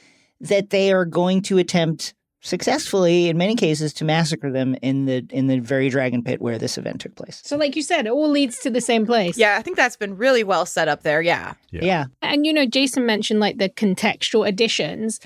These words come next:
Speaker 2: Something that I just adored in this show that I was not expecting was, like, the way that they built out Alicent's character arc and kinda
Speaker 4: Mm-hmm.
Speaker 2: changed her from this conniving person to this much more,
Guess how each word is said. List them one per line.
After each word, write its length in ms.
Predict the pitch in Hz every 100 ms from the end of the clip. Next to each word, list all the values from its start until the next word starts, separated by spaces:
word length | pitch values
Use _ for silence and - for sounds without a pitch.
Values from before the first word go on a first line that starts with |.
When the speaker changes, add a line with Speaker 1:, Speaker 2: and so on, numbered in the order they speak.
| -
Speaker 2:
Something 400 | - 285 294 269
that 80 |
I 140 | 208 220
just 320 | 202 - _ _ _ _ _ -
adored 540 | 240 185 233 220 214
in 100 | 202
this 120 | 196
show 240 | - 226 202
that 100 | -
I 40 |
was 160 | 214 208
not 220 | 214 175
expecting 520 | 190 - 196 - 196
was, 160 | 185 196
like, 280 | 180 170 - _ _ _ _ _
the 560 | - 220 214 196 190 185 - _ _ _ _ _ _ -
way 280 | 208 226
that 220 | 233 240 269
they 160 | 220 196
built 220 | - 214 -
out 300 | 196 202 -
Alicent's 640 | 202 208 214 233 - -
character 560 | - 220 - - 277 240
arc 340 | 240 294 -
and 160 | 226 220
kinda 280 | 196 190 185
Speaker 4:
Mm-hmm. 60 |
Speaker 2:
changed 520 | 104 233 214 220 214
her 140 | 233 202
from 180 | 214 202
this 140 | 196
conniving 640 | - 220 202 202 196 202
person 440 | 190 190 185 - 196
to 100 | 208
this 240 | 185 185
much 300 | 220 208 - 220
more, 340 | 196 185 185